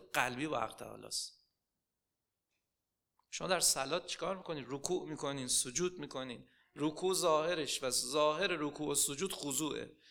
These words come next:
قنوت و قیام و تشهد و همهٔ اینا خضوع عملیه.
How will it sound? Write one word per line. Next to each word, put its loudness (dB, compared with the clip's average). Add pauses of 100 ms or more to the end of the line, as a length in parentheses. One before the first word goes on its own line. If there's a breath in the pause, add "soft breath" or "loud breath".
(280 soft breath)
قنوت 4
و -8
قیام 6
و -4 (560)
تشهد 4
و -4
همهٔ 8
اینا 4
خضوع 4
عملیه. 0